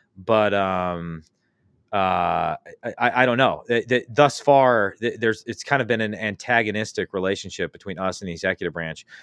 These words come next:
when it comes to getting answers, uh, on these issues. Um, and my, I guess my other main concern is, is just whether or not there's adversary technology out there that we don't understand. Um, you know, Chinese technology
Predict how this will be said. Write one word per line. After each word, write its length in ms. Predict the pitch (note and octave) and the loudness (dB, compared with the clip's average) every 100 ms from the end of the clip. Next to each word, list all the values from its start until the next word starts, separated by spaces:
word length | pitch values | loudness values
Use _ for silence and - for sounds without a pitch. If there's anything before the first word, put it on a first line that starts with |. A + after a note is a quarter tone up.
| - - | -20 -8
when 120 | G2+ | -6
it 80 | G#2 | -4
comes 240 | - G2+ - | -4 -4 -6
to 60 | |
getting 240 | F#2+ F#2 F2+ | -6 -4 -4
answers, 680 | F#2+ F2+ G2+ F2 E2 - - _ _ _ | -4 -4 -2 -2 -2 -6 -18 _ _ _
uh, 300 | G2 F2 E2 - | -2 0 0 -2
on 200 | G#2 G2+ | -2 -2
these 200 | F2+ E2+ | -4 -2
issues. 640 | G2 - C#2 - - - - | -4 -4 -10 -12 -16 -16 -10
Um, 560 | G2 F#2 F2+ F2 E2 D#2+ _ _ _ - | -4 -2 0 -2 -6 -12 _ _ _ 0
and 100 | D3 | 6
my, 220 | D#3+ G3+ D#3+ | 8 8 8
I 100 | D3+ | 8
guess 200 | G3 D#3+ | 8 8
my 180 | D#3+ | 8
other 220 | D3+ E3 D#3+ | 8 8 4
main 260 | B2+ A2 | 2 -2
concern 600 | - G2+ - G#2+ G2 F#2+ - | -4 -10 -4 -2 -2 -4 -6
is, 260 | G#2 F2+ - | -10 -10 -8
is 200 | G#2+ F#2+ | -8 -4
just 340 | A#2+ G#2+ - _ - | 0 -2 -2 _ -10
whether 300 | G#2 A2+ A#2 | 0 2 2
or 40 | |
not 200 | A2 G#2+ | 2 0
there's 140 | G#2+ G#2+ | 0 2
adversary 460 | B2 A#2 - G2 | 2 2 -2 -4
technology 600 | - G2 G#2 F#2 F2 F#2 | -4 -6 -4 -4 -4 -4
out 180 | F2 E2 | -4 -4
there 300 | F2+ D#2+ D#2 _ _ _ | -4 -4 -6 _ _ _
that 120 | - G#2+ | -2 -2
we 80 | |
don't 220 | G2+ G2 F2 | 0 -2 -2
understand. 460 | D#2+ C#2 - C#2 - - | -6 -10 -12 -14 -18 -10
Um, 420 | F#2 F2 D#2+ D#2 - | -6 -4 -4 -10 -10
you 100 | G2 | -8
know, 100 | E2 | -6
Chinese 400 | - G#2+ G#2 G2 | -2 -2 -2 -2
technology 800 | G2 - F#2+ F#2+ F2+ F#2 F2 | -4 -2 -2 -2 -2 -2 -4